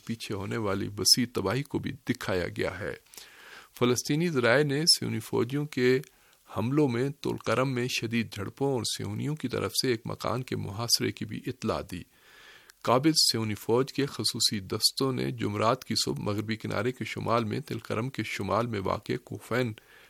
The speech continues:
قصبے پر چھاپہ مارنے کے بعد اس علاقے میں ایک مکان کو گھیرے میں لے لیا۔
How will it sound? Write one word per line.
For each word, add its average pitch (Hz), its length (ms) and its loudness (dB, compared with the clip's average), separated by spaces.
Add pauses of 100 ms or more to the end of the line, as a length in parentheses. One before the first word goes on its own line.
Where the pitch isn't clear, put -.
قصبے - 340 0
پر 110 160 0 (260)
چھاپہ 107 480 2
مارنے 104 400 0
کے 110 140 -4
بعد 98 220 0 (120)
اس - 180 -2
علاقے 107 320 -2
میں 127 140 -2
ایک 98 120 -6
مکان 104 400 -4
کو 104 220 -6
گھیرے 110 240 2
میں 98 140 -4
لے 95 120 0
لیا۔ 92 280 -2